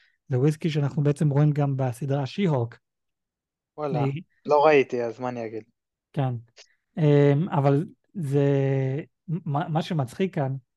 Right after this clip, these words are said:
Speaker 1: אז שהם יושבים כאן על הוויסקי הזה, אז כזה רודי אמר, כזה, "מה, איך אני יכול, זה רעל וכל זה, יש כאן איזה רעל או משהו, איך אני",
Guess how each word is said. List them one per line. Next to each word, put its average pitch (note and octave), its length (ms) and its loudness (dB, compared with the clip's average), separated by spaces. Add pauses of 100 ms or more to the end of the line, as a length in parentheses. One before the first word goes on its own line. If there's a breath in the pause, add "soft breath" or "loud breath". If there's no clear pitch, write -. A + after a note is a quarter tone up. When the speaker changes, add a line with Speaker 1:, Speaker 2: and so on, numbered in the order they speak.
(240)
Speaker 1:
אז C3+ 160 -4
שהם C3+ 200 -4
יושבים C#3+ 260 0
כאן E3+ 160 0
על C#3+ 120 2
הוויסקי C#3 520 -2
הזה, B2 280 -4 (640)
אז B2+ 160 -6
כזה C3 300 -2 (100)
רודי D3+ 280 2
אמר, D3 280 0
כזה, C3+ 260 -4
"מה, C3+ 260 -2
איך B2 140 -10
אני C#3 120 -4
יכול, D3 320 -2 (320)
זה D3 320 2
רעל E3+ 600 -2
וכל F3+ 300 0
זה, F3 100 0
יש C#3 180 0
כאן C#3+ 140 -4
איזה C3 160 -4
רעל E3+ 320 -4
או E3+ 60 -2
משהו, E3 440 -2
איך D#3 140 -8
אני", D#3+ 140 -8